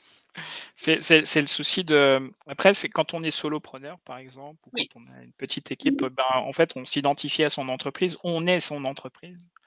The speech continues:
Speaker 1: Euh, et souvent, on, avec Céline, on parle, euh, et nos mentors aussi, euh, parlent souvent d'une différence assez importante de travailler sur son entreprise et dans son entreprise.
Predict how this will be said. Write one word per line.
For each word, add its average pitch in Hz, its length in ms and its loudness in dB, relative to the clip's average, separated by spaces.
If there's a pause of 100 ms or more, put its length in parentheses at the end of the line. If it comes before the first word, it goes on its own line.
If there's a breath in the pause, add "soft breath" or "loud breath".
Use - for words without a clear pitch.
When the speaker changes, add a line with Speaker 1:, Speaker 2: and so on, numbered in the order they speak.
(600 loud breath)
Speaker 1:
Euh, 123 440 0
et 139 360 2
souvent, 180 400 -2
on, 143 260 0
avec 143 240 0
Céline, 170 320 -4
on 147 100 -8
parle, 143 320 2
euh, 131 560 -6 (480)
et 127 460 -6
nos 147 160 -4
mentors 143 460 0
aussi, 190 460 -6
euh, 143 140 -6
parlent 139 200 -2
souvent 165 420 -8
d'une 143 200 -12
différence 143 540 -2
assez 131 200 -2
importante 151 480 -8 (100)
de 135 60 -16
travailler 151 520 0
sur 170 360 -8
son 139 200 -16
entreprise 147 600 -12
et 127 120 -4
dans 143 320 -4
son 131 260 -14
entreprise. 127 680 -18